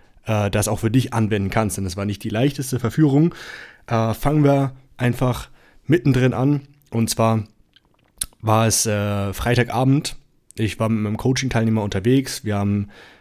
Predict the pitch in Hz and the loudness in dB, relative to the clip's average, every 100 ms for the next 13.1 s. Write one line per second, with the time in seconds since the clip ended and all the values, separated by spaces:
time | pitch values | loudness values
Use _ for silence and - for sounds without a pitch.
0 | - 113 104 101 98 98 - 107 104 101 | -10 -2 0 0 -2 -4 -2 0 0 2
1 | 113 120 120 - - 107 101 101 98 95 | 2 0 0 -2 -4 -8 -6 -6 -6 -6
2 | 95 92 _ - - 101 92 107 113 110 | -6 -10 _ -12 -6 -4 -2 -2 -2 -2
3 | 101 - 92 95 - - 120 117 - - | -4 -10 -8 -8 -6 -4 -2 -2 -6 -16
4 | _ - - 107 120 117 117 - - 104 | _ -8 -6 -2 0 0 0 -2 -6 -8
5 | - 120 117 117 110 - - - _ - | -4 -6 -2 -2 -2 -8 -16 -20 _ -6
6 | 107 101 95 - 127 131 123 120 - - | -4 -4 -6 2 4 4 2 0 -8 -2
7 | 147 156 - 139 131 143 143 - - - | 2 2 0 0 4 4 2 -2 -14 -16
8 | - _ - 127 131 131 127 123 123 - | -18 _ 2 6 6 6 4 4 0 0
9 | 120 120 120 120 131 131 127 139 160 156 | -4 -4 -6 -4 -2 -2 -2 0 2 2
10 | 143 135 131 120 117 120 110 - - 117 | 4 2 0 -4 -4 -4 -6 -6 -8 -6
11 | 117 113 127 123 120 120 117 113 131 131 | -4 -4 -4 -4 -4 -2 0 2 0 -2
12 | - - - - _ 117 117 117 113 113 | -14 -20 -20 -20 _ -2 0 2 2 0